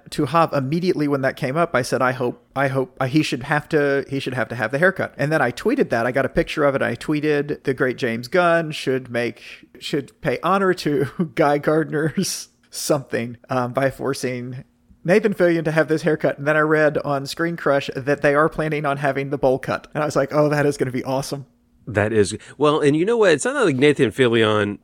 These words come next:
Speaker 2: he, he, he doesn't, it's not like he has a coif of, like, really s-, s-, big hair, but he, he can
Speaker 1: Oh,
Speaker 2: do,
Speaker 1: he
Speaker 2: he
Speaker 1: has
Speaker 2: can
Speaker 1: a
Speaker 2: definitely do.
Speaker 1: Oh, no, he could do the bowl. He does have a coif. He, he rocks the good hair. Don't, do
Speaker 2: Oh,
Speaker 1: not sell
Speaker 2: okay.
Speaker 1: Nathan Fillion short. Check out, i-, if you watch him in Castle,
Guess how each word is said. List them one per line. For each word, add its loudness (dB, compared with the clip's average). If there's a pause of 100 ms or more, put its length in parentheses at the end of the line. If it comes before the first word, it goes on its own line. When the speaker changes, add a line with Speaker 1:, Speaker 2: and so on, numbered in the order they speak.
Speaker 2:
he, -8 (260)
he, -14 (180)
he -10
doesn't, -4 (560)
it's -10
not 0
like 2
he 2
has 6
a -4
coif 2
of, -6
like, -4
really -2
s-, -14
s-, -8 (440)
big 0
hair, 4
but -2
he, -2
he -4
can 0
Speaker 1:
Oh, 8
Speaker 2:
do, 6
Speaker 1:
he 6
Speaker 2:
he 4
Speaker 1:
has 6
Speaker 2:
can 2
Speaker 1:
a 2
Speaker 2:
definitely 4
do. 2
Speaker 1:
Oh, 8
no, 6
he 4
could 2
do 2
the 0
bowl. 4
He 2
does 4
have 4
a -2
coif. 0
He, -2
he -2
rocks 4
the -2
good 0
hair. -4
Don't, 0 (360)
do 2
Speaker 2:
Oh, 2
Speaker 1:
not 4
sell 4
Speaker 2:
okay. 0
Speaker 1:
Nathan 4
Fillion 2
short. -2 (160)
Check 0
out, 4
i-, 2 (100)
if 0
you 2
watch 2
him -4
in -6
Castle, -2